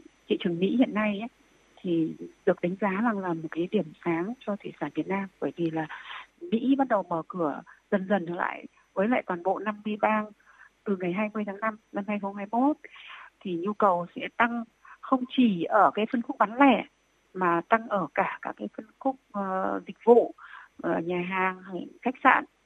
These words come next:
nhất là những cái mặt hàng thiết yếu như mặt hàng tôm,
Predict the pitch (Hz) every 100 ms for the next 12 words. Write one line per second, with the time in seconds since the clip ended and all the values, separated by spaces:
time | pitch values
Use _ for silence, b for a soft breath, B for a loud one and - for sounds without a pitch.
0 | _ _ _ _ 202 190 277 262 202 180
1 | 165 180 220 240 220 190 185 175 170 -
2 | 160 - _ - 247 - 202 202 247 208
3 | 190 170 - 240